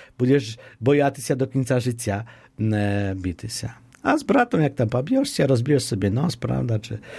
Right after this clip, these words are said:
e, czy jakiegoś tam, e, szyszku na głowie, e, wbijesz, no niczego strasznego. Najwyżej pouczysz jeszcze od swojego baćka, ale to ciebie na-, na-, nawczyć tylko,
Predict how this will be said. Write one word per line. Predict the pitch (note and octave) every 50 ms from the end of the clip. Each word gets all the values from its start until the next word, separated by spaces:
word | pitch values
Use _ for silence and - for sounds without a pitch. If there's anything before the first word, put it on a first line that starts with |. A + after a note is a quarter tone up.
| - - - - - -
e, | - B2+ A#2 A#2 A2+ A2+ A2 G#2+ G#2+ A2 G#2+ G#2
czy | - - B2+ A#2
jakiegoś | A#2 A#2 A#2 - B2 A2+ A2 A2+
tam, | - A#2+ A2 G#2+ G#2+ G#2 A2 A2+ A2
e, | A2 A2 G#2+ G#2+ G#2 G#2 G#2
szyszku | G2+ - - E3 E3 D#3+ - - D#3+
na | C3 C3+ C3
głowie, | C3 C3+ C3+ C3 B2+ A#2+ B2 A#2+ B2 B2 A#2 - - - - - - -
e, | A#2 A#2 A#2 A2+ A2+ A2 A2 A2+ A#2 A2+ A2+ A2+ A2+
wbijesz, | A2 A2+ A2+ A#2 A2+ A2+ A2 A2 - - - - _ _ -
no | A3+
niczego | F3 C#3 A#2 - A#2 A2+ G#2+
strasznego. | - - G2 F2+ F2 - G2 G2+
Najwyżej | A#2 D#3+ F#3 F3+ E3 D#3 D#3+ -
pouczysz | C#3+ B2+ C3 B2 - A#2 -
jeszcze | B2 A#2 A#2 A#2 G2
od | -
swojego | - - A2+ A#2 C#3+ D#3
baćka, | G3+ A3+ G#3 - - - D4
ale | C#4 B3 G3 G3 F3+ E3+ D3+ A#2
to | A#2 - A#2+
ciebie | A#2 - G#2+ G#2 G2+
na-, | G2+ F#2+
na-, | G2 G#2+ G#2+ G#2+ G#2+ G#2 A2+ A2+
nawczyć | A2+ A2 G#2+ A2 - - C3+ - -
tylko, | - A2+ A2 G#2+ - A2